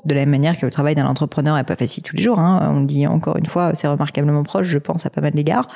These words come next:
Eh bien, euh, eh bien, en fait, quand tu vas moins bien, savoir pourquoi tu te bats, savoir ce qui fait que t'as envie de te lever le matin, c'est sûr que c'est, c'est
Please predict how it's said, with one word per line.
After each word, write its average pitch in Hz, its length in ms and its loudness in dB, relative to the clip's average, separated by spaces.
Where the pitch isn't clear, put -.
Eh 147 80 0
bien, 175 300 2
euh, 156 220 2
eh 151 80 0
bien, 147 160 2
en 143 80 0
fait, 185 300 0
quand 143 160 -2
tu 147 160 -2
vas 143 60 2
moins 139 180 2
bien, 165 320 0
savoir 160 420 -2
pourquoi 147 280 -2
tu - 160 -8
te 143 80 -4
bats, 160 260 2
savoir 160 360 0
ce - 60 -6
qui 156 140 -2
fait 165 140 0
que 160 40 -14
t'as 156 60 0
envie 143 180 2
de 143 60 -8
te 156 100 0
lever 139 200 2
le 143 80 0
matin, 170 440 2
c'est - 160 -2
sûr 180 260 0
que 143 280 2
c'est, - 240 -6
c'est 135 340 0